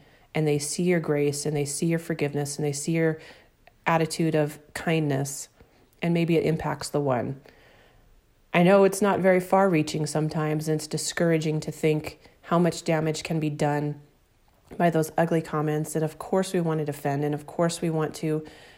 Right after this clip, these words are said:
you know, preserve our own. But we're not gonna reach the masses with a rebuttal or, or an ugly rebuttal, but we may reach the one with a message of forgiveness.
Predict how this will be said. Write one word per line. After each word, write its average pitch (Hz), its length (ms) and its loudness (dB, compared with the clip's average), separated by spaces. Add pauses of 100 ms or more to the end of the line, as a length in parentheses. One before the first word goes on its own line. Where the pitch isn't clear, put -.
(220)
you 160 100 0
know, 151 100 0
preserve 165 560 2
our 156 220 2
own. 147 360 -4 (1160)
But 165 160 2
we're 226 120 4
not 233 260 4
gonna 165 160 2
reach 156 360 -2
the 156 80 -4
masses 147 720 -4 (500)
with 156 240 0
a 160 60 2
rebuttal 135 640 0 (320)
or, 156 240 4 (100)
or 160 120 4
an 156 140 0
ugly 156 260 4
rebuttal, 135 520 0 (500)
but 165 140 0
we 175 140 0
may 190 200 2
reach 185 540 -2
the 170 80 -2
one 143 480 -2 (920)
with 165 160 -2
a 156 40 0
message 156 400 -2
of 151 80 -4
forgiveness. 135 720 -6